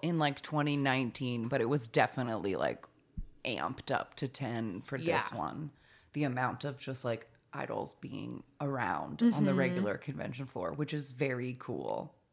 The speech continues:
Speaker 2: Yeah.
Speaker 1: It's very cool.
Speaker 2: Very cool.
Speaker 1: So, yeah, I think that was all that we did on Friday.
Speaker 2: Yes.
Speaker 1: We went home to try to go to bed early so that we could rally for two more <laughs> days.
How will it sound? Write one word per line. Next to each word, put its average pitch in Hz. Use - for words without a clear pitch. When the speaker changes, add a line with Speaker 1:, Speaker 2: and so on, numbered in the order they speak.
Speaker 2:
Yeah. 165
Speaker 1:
It's 131
very 127
cool. -
Speaker 2:
Very 143
cool. -
Speaker 1:
So, -
yeah, 170
I 160
think 175
that 190
was 196
all 151
that 147
we 143
did 127
on 135
Friday. 127
Speaker 2:
Yes. 151
Speaker 1:
We 135
went 131
home 131
to 131
try 127
to 123
go 120
to 101
bed -
early 113
so 143
that 131
we 123
could 127
rally 127
for 156
two -
more -
<laughs> -
days. 202